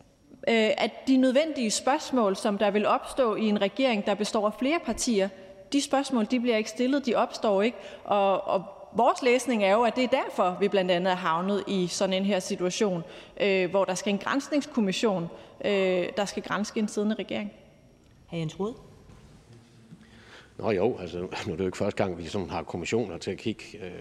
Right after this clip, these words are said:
Speaker 3: skal vi sige, et forløb, øh, igennem. Det virker bare sådan, øh, påfaldende, og undskyld, jeg siger det, en lille smule utroværdigt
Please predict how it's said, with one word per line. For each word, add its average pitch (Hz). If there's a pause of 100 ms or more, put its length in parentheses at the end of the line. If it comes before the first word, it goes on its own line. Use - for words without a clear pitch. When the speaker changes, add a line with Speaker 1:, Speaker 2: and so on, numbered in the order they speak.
(320)
Speaker 3:
skal -
vi 85
sige, 92
et 82
forløb, 98 (120)
øh, 82
igennem. 95 (960)
Det 113
virker 123
bare 120
sådan, 143
øh, 110
påfaldende, 135
og 110
undskyld, 139
jeg 127
siger 156
det, 151
en 143
lille 165
smule 175
utroværdigt 104